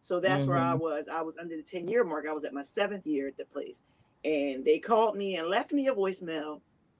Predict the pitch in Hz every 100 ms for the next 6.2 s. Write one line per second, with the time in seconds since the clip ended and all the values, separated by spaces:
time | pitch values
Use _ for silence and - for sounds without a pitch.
0 | _ - 180 180 165 147 202 214 - -
1 | _ _ _ _ _ _ _ _ _ _
2 | _ _ 151 202 - 233 220 196 220 208
3 | 180 185 208 185 175 180 - 226 262 196
4 | 135 - - _ _ _ _ - 175 175
5 | - 143 139 165 180 196 196 180 - 320
6 | 330 -